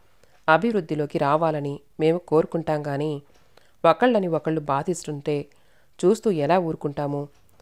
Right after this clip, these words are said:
అమెరికాలో ఉన్నా, ఇండియాలో ఉన్నా నువ్వు, సంధ్య, పిల్లలు క్షేమంగా,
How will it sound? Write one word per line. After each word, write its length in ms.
అమెరికాలో 540
ఉన్నా, 340
ఇండియాలో 440
ఉన్నా 340
నువ్వు, 500
సంధ్య, 600
పిల్లలు 460
క్షేమంగా, 720